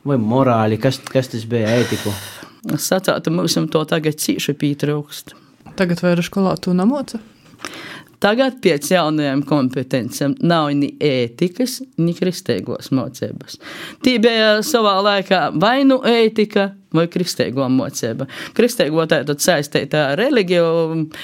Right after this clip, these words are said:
Speaker 2: pamatā visam Dievs, ētika tātad, nu, ētiskie principi tātad, kas nav saistīti ar Dievu, bet vienkārši ar cilvēka ētiskiem principiem. Tagad tādu priekšmetu nav.
Speaker 3: Bet, eh, tas nozīmē, ka jī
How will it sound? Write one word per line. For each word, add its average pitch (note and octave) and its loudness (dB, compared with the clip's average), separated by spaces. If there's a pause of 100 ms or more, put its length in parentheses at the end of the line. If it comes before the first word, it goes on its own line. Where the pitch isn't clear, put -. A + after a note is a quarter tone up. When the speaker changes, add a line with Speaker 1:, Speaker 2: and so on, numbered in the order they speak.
(120)
Speaker 2:
pamatā D#3+ 0
visam D3+ 0
Dievs, D4 0
ētika A3 0
tātad, D3+ -2
nu, F3+ 0 (240)
ētiskie E3 -2
principi D3+ -6
tātad, - -14 (1300)
kas D#3 0
nav D#3+ 4
saistīti D3 0
ar C#3 -4
Dievu, G#3 4
bet D3+ 0
vienkārši D#3 0
ar D3 -10
cilvēka D3 0
ētiskiem C3 -4
principiem. C3 -4 (160)
Tagad D3 -2
tādu G3 0
priekšmetu G#3 0
nav. G3 -2 (440)
Speaker 3:
Bet, F#3+ -4
eh, F#3 6
tas F3 -4
nozīmē, G3+ 4
ka F#3 0
jī F#3 2